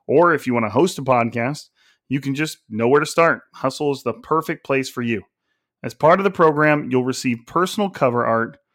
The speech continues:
Q and A's with Blue Wire's top producers, access to our community Discord,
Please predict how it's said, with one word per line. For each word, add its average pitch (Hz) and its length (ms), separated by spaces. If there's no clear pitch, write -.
Q 202 220
and 196 80
A's 160 280
with 139 140
Blue 143 160
Wire's 117 400
top - 360
producers, 117 720
access 151 600
to 139 120
our 117 140
community 131 520
Discord, 120 640